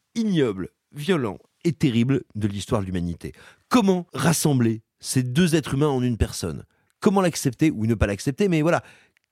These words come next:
comment c'est possible ? Eh ben, il se trouve que lors de sa fuite en Allemagne, parce que, bah, Céline, euh,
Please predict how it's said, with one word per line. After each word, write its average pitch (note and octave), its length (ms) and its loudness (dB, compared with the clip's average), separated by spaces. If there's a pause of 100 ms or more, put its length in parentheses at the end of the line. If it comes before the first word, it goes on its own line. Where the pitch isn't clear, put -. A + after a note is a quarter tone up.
(120)
comment A#3 220 4
c'est E3 120 0
possible ? - 360 -10 (960)
Eh B2+ 40 0
ben, E3 280 4
il A#2+ 120 -8
se - 140 -4
trouve F3 360 2
que D3 560 2
lors A2 400 2
de G2+ 140 0
sa F2+ 180 -4
fuite E3 440 -2
en F#2 180 -4
Allemagne, D#3+ 480 0
parce F2 180 -10
que, F#2+ 320 -6
bah, C2+ 280 -10
Céline, G#2 500 -4
euh, D#2+ 220 -4